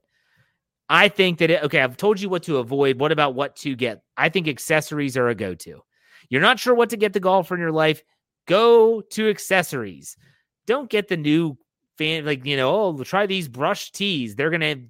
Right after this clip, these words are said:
increase your driving by ten yards." No, don't do that. Look at, like, a rangefinder. Rangefinder would be a good gift. Get a Bluetooth speaker. Maybe one that can hang off their bag. If they're a walker like me, you don't wanna have a big old Bluetooth speaker if you're carrying your bag.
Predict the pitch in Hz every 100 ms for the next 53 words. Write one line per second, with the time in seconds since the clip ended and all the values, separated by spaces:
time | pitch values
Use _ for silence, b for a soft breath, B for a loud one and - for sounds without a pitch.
0 | _ - 160 170 185 180 - 165 151 151
1 | 175 175 165 151 143 - 175 170 135 104
2 | - 196 214 254 180 127 120 117 b b
3 | b _ 240 277 285 240 226 214 180 -
4 | 101 78 _ _ _ _ _ _ _ _
5 | - 120 147 170 156 170 165 160 151 151
6 | 147 120 139 139 - b b _ 262 269
7 | 269 277 - 247 - 220 185 107 78 _
8 | _ _ _ 160 233 254 226 226 208 170
9 | 196 185 185 165 147 151 139 110 151 156
10 | 147 156 170 170 160 151 151 160 147 143
11 | 147 151 135 135 139 113 120 135 143 139
12 | 123 139 151 147 139 - 143 147 135 127
13 | 120 117 107 - 135 135 127 104 127 135
14 | 113 107